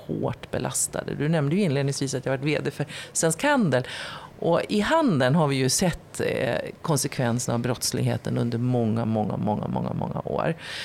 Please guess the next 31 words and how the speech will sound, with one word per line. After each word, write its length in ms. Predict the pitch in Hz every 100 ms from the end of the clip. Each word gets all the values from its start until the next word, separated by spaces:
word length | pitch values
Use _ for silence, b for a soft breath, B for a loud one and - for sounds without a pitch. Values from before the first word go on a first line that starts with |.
| B B B
Eh, 200 | - 147 -
men 380 | 170 170 160 - - - -
även 260 | 185 196
resten 340 | 202 254 - 269
av 80 | 226
näringslivet 560 | 143 - - - -
ser 320 | - 202 170
ju 180 | 95 -
det 100 | -
här. 300 | 127 - - - -
Och, 480 | 160 156 - - -
eh, 260 | 151 139 - - -
vi, 440 | 147 185 190 - - -
alltså 160 | 202 226
det 120 | 240
som 160 | 226 240
är 40 |
så 140 | 226 214
märkligt 600 | 262 208 - 220 330 -
är 260 | - 131
ju 160 | 143 143
att 200 | 147 -
man 340 | 202 254 269
mäter 640 | 156 123 120 123 - - 339
ju 120 | 339
inte 280 | 196 - 127
den 160 | 131
här 80 | 127
typen 400 | - - - 113
av 60 | 113
brottslighet. 1000 | 131 - - - 135 220 - - -